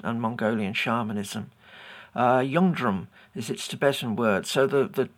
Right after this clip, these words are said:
the cushion has a swastika on it, and the child has to be dressed in clean clothes, you know,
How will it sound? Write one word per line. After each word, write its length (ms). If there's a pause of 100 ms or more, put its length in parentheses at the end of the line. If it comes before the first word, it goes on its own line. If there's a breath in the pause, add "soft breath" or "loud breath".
the 80
cushion 500
has 300
a 60
swastika 560
on 220
it, 120
and 80
the 60
child 480
has 220
to 80
be 180 (560)
dressed 400
in 120
clean 560
clothes, 640
you 100
know, 200